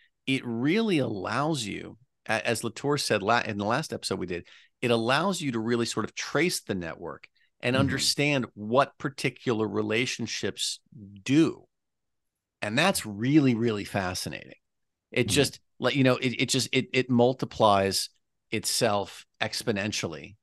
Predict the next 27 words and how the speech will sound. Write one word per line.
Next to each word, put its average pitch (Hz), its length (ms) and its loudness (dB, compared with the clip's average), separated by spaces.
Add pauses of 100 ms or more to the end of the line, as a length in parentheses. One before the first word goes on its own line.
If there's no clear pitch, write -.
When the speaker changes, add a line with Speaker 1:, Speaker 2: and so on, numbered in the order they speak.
(140)
Speaker 1:
as 101 180 -4
you 98 100 -4
start 104 340 0
to 98 420 -4
r-, 95 140 -12 (120)
insert 123 680 0 (500)
one 113 340 -2
network 107 400 -4
into 104 240 -6
another, 95 320 -6
into 92 220 -10
another, 92 280 -6
and 85 80 -10
you 82 60 -10
start 98 240 -4
to - 80 -8
look 101 160 -8
at 87 100 -10
social, - 380 -4
you 110 80 -2
know, 92 60 -6
society 98 640 0
as 85 120 -6
a 92 60 -6
more 90 180 -6
complex - 720 -4 (400)
thing. 85 340 -2